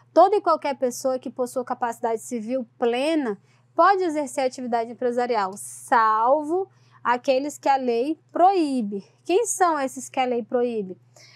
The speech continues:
Os funcionários públicos, os militares,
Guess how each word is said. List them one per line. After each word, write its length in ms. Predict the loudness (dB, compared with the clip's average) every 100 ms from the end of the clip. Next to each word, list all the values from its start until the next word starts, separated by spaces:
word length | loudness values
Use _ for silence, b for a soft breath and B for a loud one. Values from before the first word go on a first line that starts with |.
| B
Os 200 | -4 -4
funcionários 720 | -4 -4 -4 0 0 -2 -4
públicos, 840 | -10 -12 -8 -4 -4 -4 -4 -4 -4
os 120 | -6
militares, 1000 | -4 -4 -4 0 2 4 2 -4 -6 -8